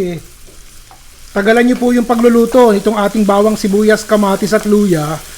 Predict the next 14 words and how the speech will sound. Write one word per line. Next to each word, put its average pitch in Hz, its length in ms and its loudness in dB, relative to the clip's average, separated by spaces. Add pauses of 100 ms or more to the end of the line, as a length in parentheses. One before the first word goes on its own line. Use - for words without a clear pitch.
(240)
para 185 160 -2
talagang 202 400 2
malanta. 202 640 2 (320)
Kasi 196 480 2 (160)
dire-diretso 190 640 0
na 214 160 0
to. 160 480 -4
Ilalagay 180 320 -6
ko 202 160 -4
na 202 80 -4
po 214 80 -2
itong 220 240 -6
ating 214 240 -4
tause. 202 560 -4